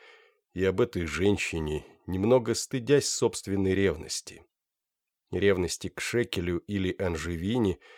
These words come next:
то был узел обид, который ему никак не удавалось развязать. Он старался не чувствовать себя брошенным, хотя и понимал, что брошен.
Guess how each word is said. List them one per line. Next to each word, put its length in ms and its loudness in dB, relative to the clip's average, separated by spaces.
то 140 -2
был 240 0
узел 380 2
обид, 320 2
который 400 4
ему 240 4
никак 440 2
не 140 4
удавалось 600 2
развязать. 720 -6
Он 160 0
старался 540 2
не 160 0
чувствовать 580 0
себя 340 2
брошенным, 680 0
хотя 380 0
и 120 4
понимал, 480 4
что 240 -10
брошен. 460 -6